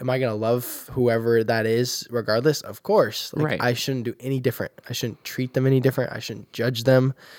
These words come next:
Speaker 1: because I can't judge at all. I s-, make mistakes all the time if you look at it that way. Um, and so I have to have conviction, like, hold, this is what I believe the Bible says.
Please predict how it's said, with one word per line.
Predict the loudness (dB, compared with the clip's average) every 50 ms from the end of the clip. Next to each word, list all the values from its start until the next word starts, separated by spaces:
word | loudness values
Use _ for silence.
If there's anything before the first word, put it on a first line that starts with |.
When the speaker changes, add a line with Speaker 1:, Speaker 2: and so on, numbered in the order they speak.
| -20 _ _
Speaker 1:
because | -8 -2 0 0 0 0 -4 -6 -6
I | -6 -6
can't | -6 -6 -10 -10 -10
judge | -8 -6 -4 -4 -4 -4 -6 -8 -8 -8 _ -20 _ _ _ _ _ _ _ _
at | -6 -2
all. | 0 0 0 0 0 -2 -8 _ -8
I | -8
s-, | -6 -6 -8 -4
make | -2 -2 -2 -2 -6 -10 _
mistakes | -6 -6 -4 -4 -4 -4 -4
all | -6 -6
the | -4
time | -2 -2 -2 -2 -2 -6 -10 _ _ -20 -20 -20 -20 _
if | -4
you | -2 -2
look | -2 -2
at | -4 -6
it | -4
that | -2 -2 -2
way. | -2 -4 -6 -10 _ _ _ -20 -20 -20 -20 -20 -20 _ -6
Um, | -4 -2 -2 -2 -4 -6 -8 -12 -16 -18 _ _ -8
and | -6 -6 -4
so | 0 0 0 0 0 -4 -6 -10 _ _ _ _ _
I | 2 2
have | 2 4
to | 2 -2
have | -2 -2 -6 -16 -18 -10
conviction, | -4 0 6 6 6 6 6 2 2
like, | 2 0 4
hold, | 6 8 8 8 6 2 -10 _ _
this | 4 6 6
is | 6 6
what | 6 8
I | 6 6
believe | 4 2 2 4 4 4 2
the | 0 0
Bible | 2 2 2 2 0
says. | -4 -6 -6 -6 -6 -8 -8 -8